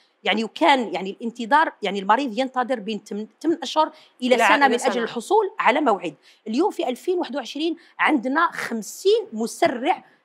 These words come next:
Speaker 1: للعلاج الأشعة، يعني سينكونت أكسيليراتور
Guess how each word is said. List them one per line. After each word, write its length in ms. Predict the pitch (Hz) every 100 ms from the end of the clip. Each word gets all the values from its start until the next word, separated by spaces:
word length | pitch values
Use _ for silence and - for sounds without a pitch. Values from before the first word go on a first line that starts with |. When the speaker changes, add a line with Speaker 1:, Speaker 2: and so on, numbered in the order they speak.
| _ 202
Speaker 1:
للعلاج 640 | 262 262 214 208 233 285 202
الأشعة، 440 | - 208 247 175
يعني 280 | 160 180 208
سينكونت 500 | - 339 311 330 -
أكسيليراتور 600 | 285 - 262 247 220